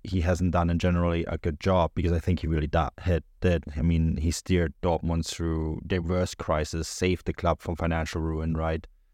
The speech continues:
Um, and then turned them into a club that, for a time at least, really challenged Bayern Munich.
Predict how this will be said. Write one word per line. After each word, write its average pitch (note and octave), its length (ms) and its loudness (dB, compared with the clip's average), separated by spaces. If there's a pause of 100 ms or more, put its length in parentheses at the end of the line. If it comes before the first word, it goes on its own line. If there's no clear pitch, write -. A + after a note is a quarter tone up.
(380)
Um, E2+ 320 0
and F2+ 160 0
then F#2 320 2 (240)
turned G2 280 2
them E2 200 -2
into E2 760 -4 (520)
a F#2+ 80 -2
club F2+ 300 0
that, E2 300 0 (300)
for D3 300 2
a - 40 2
time C#3 380 2
at F2 80 -6
least, F2 340 -2 (520)
really G#2+ 460 4
challenged F#2 440 2
Bayern E2 280 2
Munich. D#2+ 380 -2